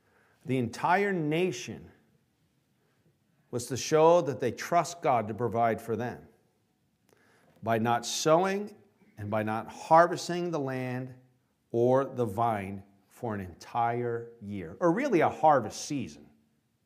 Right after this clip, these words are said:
For one year, the seventh year,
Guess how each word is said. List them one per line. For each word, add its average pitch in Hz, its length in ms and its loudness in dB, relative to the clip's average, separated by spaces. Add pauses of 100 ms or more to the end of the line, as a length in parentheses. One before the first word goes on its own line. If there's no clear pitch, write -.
(1300)
For 123 200 -4 (360)
one 294 400 8
year, 135 560 2 (180)
the 127 80 -4
seventh 233 760 4
year, 123 540 0